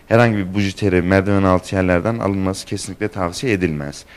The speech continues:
Çünkü optik müesseseleri özellikle Sağlık Bakanlığı'na tabi, sürekli denetime tabi olan yerlerdir.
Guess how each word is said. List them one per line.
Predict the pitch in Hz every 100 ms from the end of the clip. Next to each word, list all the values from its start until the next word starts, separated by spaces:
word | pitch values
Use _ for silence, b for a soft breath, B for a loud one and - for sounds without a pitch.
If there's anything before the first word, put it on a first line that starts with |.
| B B B
Çünkü | 135 123
optik | 131 120 - 113
müesseseleri | 107 98 - - 85 85
özellikle | 87 85 92 78 80 127
Sağlık | 135 117 113 107 -
Bakanlığı'na | 101 101 98 101
tabi, | 95 101 98 98
sürekli | 113 - 98 95
denetime | 92 95 - 104
tabi | 95 92 85 90 92
olan | - 80 78 - b b b b -
yerlerdir. | 87 82 78 78 127